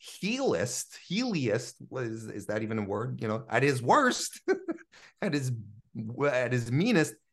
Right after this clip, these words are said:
he was also his most, most authentic, right? It, it, even though,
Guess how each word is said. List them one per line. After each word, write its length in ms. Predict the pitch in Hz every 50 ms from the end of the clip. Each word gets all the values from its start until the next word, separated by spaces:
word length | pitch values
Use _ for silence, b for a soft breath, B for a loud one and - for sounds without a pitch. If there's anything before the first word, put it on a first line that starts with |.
| _ _ _ _ _
he 160 | - - 214
was 180 | 214 202 202 202
also 460 | - 180 208 262 285 - - 233 196
his 280 | 139 170 165 151 120 123
most, 400 | 135 147 147 160 156 135 - - _ _ _ -
most 340 | 135 147 151 151 151 - - _ -
authentic, 720 | 120 120 117 117 - - 196 247 277 359 - - 98 - - - -
right? 280 | 92 104 135 180 - - _ _ _ _ _ _ _ _ _ _ _ _ _ _ _ _ _ _ _ _ _ _ _ _ _ _ -
It, 100 | 180 180 180 -
it, 120 | - - - - _ _ _ -
even 500 | 240 277 294 - - 330 349 285 247 208
though, 320 | 226 226 240 240 226